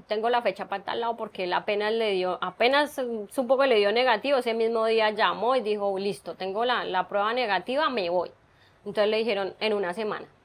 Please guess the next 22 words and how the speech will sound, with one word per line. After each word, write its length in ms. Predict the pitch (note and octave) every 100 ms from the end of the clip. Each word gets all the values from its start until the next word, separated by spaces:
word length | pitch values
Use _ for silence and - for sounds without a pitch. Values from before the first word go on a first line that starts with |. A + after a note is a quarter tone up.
| _ _ _ _ F3+
Ya 120 | G#3
en 60 | G3+
esa 180 | G3 G#3+
semana 380 | A3+ F#3 F3 F3
yo 100 | F3
dije, 240 | F3 F#3
"No, 300 | A3+ D#4+ C#4+ E3+
ya 200 | D#3+ -
me 160 | B3+
dio", 440 | A3+ G#3+ G#3 F#3+ G3
ya 160 | F#3 F#3+
dije, 220 | G3+ G3
"No, 120 | G#3+
ahora 180 | G3 G3
sí 100 | -
es 120 | G3+
un 120 | G#3
hecho, 220 | G3 F3+ G3
ahora 140 | F3+
sí 120 | G3 F#3+
se 160 | F3+
va". 180 | E3 -